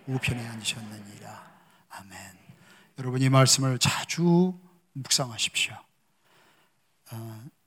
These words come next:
예수님이 하나님의 아들이 어떤 분인가를 이것보다 더 명확하게 쓴 데가 그렇게 많지 않습니다. 자, 과거에는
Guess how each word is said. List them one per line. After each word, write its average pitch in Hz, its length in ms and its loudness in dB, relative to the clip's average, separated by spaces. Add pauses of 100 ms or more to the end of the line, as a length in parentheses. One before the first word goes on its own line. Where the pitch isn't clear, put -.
(140)
예수님이 160 480 6
하나님의 208 520 4
아들이 160 320 4
어떤 160 320 2
분인가를 143 600 2 (360)
이것보다 190 880 6 (800)
더 - 300 -2
명확하게 208 640 4
쓴 208 220 0
데가 165 160 -4
그렇게 160 200 -6
많지 139 300 -2
않습니다. 123 500 -8 (1300)
자, - 140 -20
과거에는 180 800 10